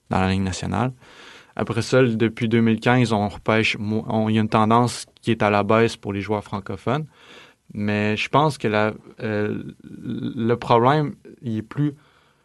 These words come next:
il est plus profond que ça, parce que depuis, euh, deux mille cinq,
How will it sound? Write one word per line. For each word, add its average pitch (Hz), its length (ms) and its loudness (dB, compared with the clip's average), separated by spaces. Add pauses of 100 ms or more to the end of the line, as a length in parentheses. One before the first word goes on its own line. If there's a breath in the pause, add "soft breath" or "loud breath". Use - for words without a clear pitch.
(400 soft breath)
il 117 60 -6
est 113 60 -2
plus 160 180 -4
profond 120 600 0
que - 100 -10
ça, 117 260 2
parce 113 300 -4
que 117 160 2
depuis, 143 680 0
euh, 104 520 -2
deux 117 180 -2
mille 117 220 0
cinq, 127 500 -2